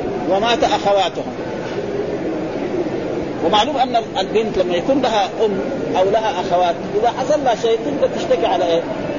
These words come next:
على أخواتها وعلى أمها. الحين فاطمة أمها خديجة ماتت، أخواتها رقية وأم كلثوم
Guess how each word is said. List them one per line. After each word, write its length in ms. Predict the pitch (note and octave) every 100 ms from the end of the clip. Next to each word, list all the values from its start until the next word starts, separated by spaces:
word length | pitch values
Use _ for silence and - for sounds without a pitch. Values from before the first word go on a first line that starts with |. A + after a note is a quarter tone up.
| - - - F#3+ A3+ - - - - - -
على 120 | B3
أخواتها 540 | A3 G#3+ G#3 G3+ G3
وعلى 280 | F#3+ E3+ F3+
أمها. 340 | - F#3 E3 C#3+ C3 - - -
الحين 260 | F#3+ C#4 C4+ G3 - - - - - - F3 - D#3+ - E3+
فاطمة 560 | F#3+ C4 C#4 C4+ B3+ A#3 - - - A3
أمها 280 | B3 A#3+ A3+
خديجة 380 | G#3+ G#3 A#3 F#3+
ماتت، 200 | E3+ - - - - - - -
أخواتها 760 | F#3 G3+ A#3 C4+ B3 A#3+ A#3
رقية 420 | G3+ G3+ B3+ C4 A#3+
وأم 200 | A3+ A#3
كلثوم 460 | G3 G#3 - A#3+